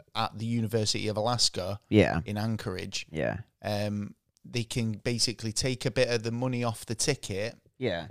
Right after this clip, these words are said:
Speaker 1: and cover a bit of the cost of it, or at least reduce it.
Speaker 2: Yeah.
Speaker 1: um, by
Speaker 2: Those pennies.
Speaker 1: donating a jar of peanut butter or jelly jam
Speaker 2: Yeah.
Speaker 1: to the university's food bank for
Speaker 2: Yeah.
Speaker 1: students,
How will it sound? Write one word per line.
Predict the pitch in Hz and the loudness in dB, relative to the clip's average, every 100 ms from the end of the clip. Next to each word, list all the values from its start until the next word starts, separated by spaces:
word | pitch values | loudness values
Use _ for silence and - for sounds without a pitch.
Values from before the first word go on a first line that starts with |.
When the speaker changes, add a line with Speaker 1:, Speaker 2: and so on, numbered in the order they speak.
| 65 _ _ _ _ - | -16 _ _ _ _ -8
Speaker 1:
and | 107 113 | -4 -4
cover | - 143 127 127 | 0 2 4 2
a | 123 | 4
bit | 156 117 | 4 4
of | 117 | 2
the | |
cost | - - 104 - 110 | -2 -2 -2 -2 -2
of | 95 | -2
it, | 104 - - _ _ _ - - | -2 -4 -12 _ _ _ -10 -2
or | 107 107 | -2 0
at | |
least | 107 127 110 120 | -2 -2 -2 -2
reduce | 107 117 113 - 90 | -2 0 0 0 -2
it. | 87 - _ - | -4 -10 _ 0
Speaker 2:
Yeah. | 113 64 - - - | 4 4 0 -8 -8
Speaker 1:
um, | 101 104 104 101 98 - | -4 -2 -2 -2 -6 -2
by | - 113 110 | 0 2 0
Speaker 2:
Those | |
pennies. | 104 | 2
Speaker 1:
donating | 123 127 131 143 139 110 107 | 2 2 2 0 0 -4 -4
a | 107 | -4
jar | 123 123 123 117 113 - | 0 2 2 0 -2 -2
of | 120 110 107 - | -4 -4 -6 -12
peanut | - 156 151 131 127 | -4 -2 0 -2 0
butter | 147 120 101 107 123 - | 2 4 2 0 -4 -6
or | 104 101 101 | -2 0 0
jelly | 104 - 120 107 104 104 | -2 2 2 2 0 0
jam | 117 101 104 104 _ | 0 0 -4 -8 _
Speaker 2:
Yeah. | 113 98 98 113 _ _ _ _ _ _ | 2 4 4 0 _ _ _ _ _ _
Speaker 1:
to | - 131 | -2 0
the | 120 | 2
university's | 123 120 113 123 120 - 113 113 113 | 2 0 2 4 4 2 2 -2 -2
food | - 151 151 143 | -2 2 2 0
bank | 110 107 101 - - | -2 -2 -6 -12 -2
for | 123 | 2
Speaker 2:
Yeah. | 92 | 6
Speaker 1:
students, | 180 196 165 127 98 - - | 6 4 6 4 4 2 0